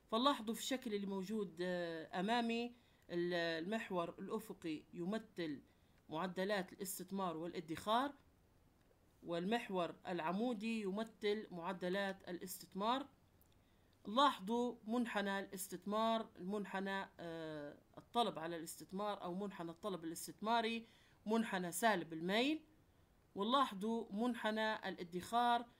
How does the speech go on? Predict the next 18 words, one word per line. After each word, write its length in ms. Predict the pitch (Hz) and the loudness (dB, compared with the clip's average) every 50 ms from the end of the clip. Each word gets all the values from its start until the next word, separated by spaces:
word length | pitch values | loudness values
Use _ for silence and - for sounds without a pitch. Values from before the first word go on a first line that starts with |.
| - - - - 202 | -20 -20 -8 -2 2
هو 140 | 208 208 202 | 2 4 4
منحنى 580 | 208 226 240 220 220 - 202 196 196 196 190 | 4 2 2 0 0 0 0 0 2 0 0
موجب 380 | 196 202 208 202 170 175 165 165 | 0 0 -2 -2 -2 -2 -4 -4
الميل، 300 | 165 170 156 143 127 - - - - | -4 -4 -4 -6 -6 -10 -12 -6 -2
يعني 280 | 180 175 180 185 185 | 0 2 4 4 2
منحنى 400 | 202 - 233 220 - 190 180 175 | 2 2 0 0 0 -2 -2 -2
الادخار 800 | 165 160 - 196 185 - 185 175 - - 233 240 247 247 254 254 - - - - - - - | -2 -4 -6 -8 -8 -8 -8 -8 -4 0 2 4 4 2 2 0 -6 -16 -20 -20 -20 -10 -4
أو 340 | - 180 180 180 175 - - | 0 2 2 2 0 0 -2
منحنى، 460 | 185 202 220 226 - - 190 190 190 | -2 0 0 0 0 0 -2 -2 -2
آه، 400 | 190 - - - 170 170 170 160 | -2 -4 -4 -4 -4 -2 0 0
عرض 340 | 151 160 190 202 185 156 151 - - - - _ - _ _ - - - | 0 0 0 0 -2 -4 -8 -12 -20 -20 -20 _ -20 _ _ -14 -8 -4
رأس 340 | 175 196 - 180 - - | -4 -2 -2 -2 -4 -2
المال 400 | 175 180 196 208 196 170 147 135 - - - | 0 0 0 2 2 0 0 -4 -8 -12 -12
اللي 180 | 165 165 160 170 | -8 -6 -4 -2
هو 340 | 190 185 170 151 139 - - | 0 0 0 0 -2 -4 -6
متمثل 480 | - 160 160 - 190 208 202 202 175 151 | -10 -12 -10 -6 -4 -4 -4 -4 -8 -10
في 120 | - - | -8 -6
الادخار 600 | 170 170 156 156 160 156 - 226 247 269 269 269 | -8 -8 -8 -8 -8 -8 -4 -2 -2 -2 -2 -2